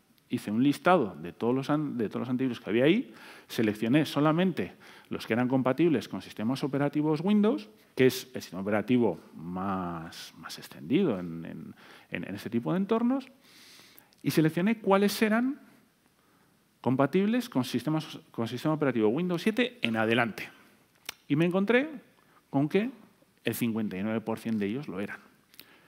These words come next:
Y dije, "Bueno, pero ¿y qué pasa con los anteriores a Windows siete? ¿Qué pasa con Windows X P?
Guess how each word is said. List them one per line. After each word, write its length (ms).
Y 60
dije, 220
"Bueno, 280
pero 520
¿y 400
qué 120
pasa 280
con 100
los 140
anteriores 480
a 40
Windows 340
siete? 300
¿Qué 120
pasa 240
con 200
Windows 300
X 240
P? 200